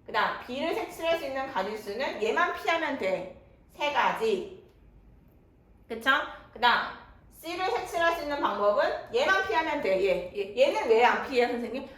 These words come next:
아직 안 칠했잖아. 이것만 생각하는 거야, 앞에만. 알겠지? 자, 세 가지. D는요. 자, 얘도 얘만 피하면 되는 거야. 세 가지. 요렇게 하시면 되면. 그러면 어떻게 한다? 우리가 색칠할 수 있는 방법의 가지수는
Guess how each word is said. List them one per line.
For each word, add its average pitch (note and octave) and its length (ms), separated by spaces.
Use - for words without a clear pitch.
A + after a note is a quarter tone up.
아직 B3 280
안 A#3 200
칠했잖아. B3 520
이것만 D#4+ 360
생각하는 A#3 460
거야, F3+ 120
앞에만. F3+ 500
알겠지? A3+ 920
자, G3 220
세 C#4+ 180
가지. F#3+ 800
D는요. D4 460
자, - 380
얘도 D4 260
얘만 C#4+ 300
피하면 C4+ 280
되는 F#3+ 240
거야. - 200
세 A#3 180
가지. F3+ 480
요렇게 A#3+ 280
하시면 A3 380
되면. F3 260
그러면 F4+ 400
어떻게 B3 280
한다? C#4+ 560
우리가 A#3 540
색칠할 G4 580
수 D#4 140
있는 D4 320
방법의 C#4 840
가지수는 A3 640